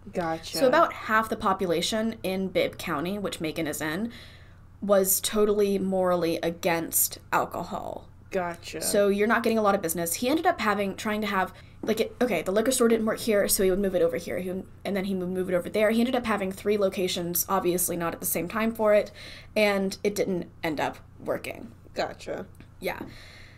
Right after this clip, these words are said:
Speaker 2: So it ended up closing in eighteen eighty-seven
Speaker 1: Okay.
Speaker 2: officially. And then he starts asking people for money.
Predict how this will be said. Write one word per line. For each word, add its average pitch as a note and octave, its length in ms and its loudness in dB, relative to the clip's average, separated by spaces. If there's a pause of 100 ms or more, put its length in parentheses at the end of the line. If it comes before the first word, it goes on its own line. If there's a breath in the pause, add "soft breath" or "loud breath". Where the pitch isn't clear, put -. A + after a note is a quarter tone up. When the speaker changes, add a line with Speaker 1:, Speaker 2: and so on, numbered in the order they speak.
(220 loud breath)
Speaker 2:
So G#3+ 500 6 (520)
it A#3 220 4
ended C4 200 4
up E4+ 160 6
closing G#3 640 2 (360)
in G#3 180 -2
eighteen F#3 580 -6
eighty-seven - 1000 -2 (260)
Speaker 1:
Okay. G3 100 -4
Speaker 2:
officially. - 540 0 (1300 loud breath)
And G#3+ 300 0
then A#3 520 2 (320)
he B3 320 0
starts - 640 0
asking F#3 440 0
people E3+ 320 -6
for - 140 -8
money. C3+ 280 -6